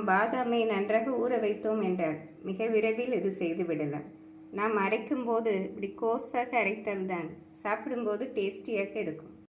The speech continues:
ஃப்ரெண்ட்ஸ், நாம் பாதாம் அல்வா சர்வ் செய்யும்போது மேலே அலுமினியம் ஃபாயில் ஒட்டி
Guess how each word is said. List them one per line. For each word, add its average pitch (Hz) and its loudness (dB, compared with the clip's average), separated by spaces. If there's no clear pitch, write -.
ஃப்ரெண்ட்ஸ், 254 -8
நாம் 220 -2
பாதாம் 254 0
அல்வா 226 -4
சர்வ் 214 -4
செய்யும்போது 196 0
மேலே 220 -2
அலுமினியம் 240 -2
ஃபாயில் 202 0
ஒட்டி 233 -4